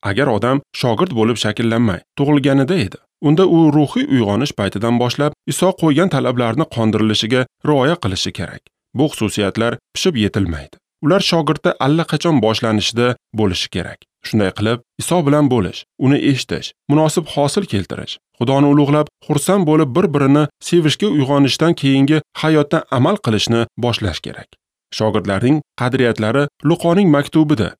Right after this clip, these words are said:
Iso tasvirlaganiga mos kelishi kerak. Ular sodiqlik bilan Injil uchun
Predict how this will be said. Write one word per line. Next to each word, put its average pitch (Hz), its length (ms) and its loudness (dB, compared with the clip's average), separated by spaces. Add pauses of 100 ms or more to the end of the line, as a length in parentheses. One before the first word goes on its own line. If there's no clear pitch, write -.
Iso 170 300 -2
tasvirlaganiga 131 880 0 (120)
mos 135 280 0
kelishi 92 380 -2
kerak. - 280 -12 (240)
Ular 110 240 0
sodiqlik 110 540 -2
bilan 127 260 0 (120)
Injil 147 320 2
uchun 165 280 2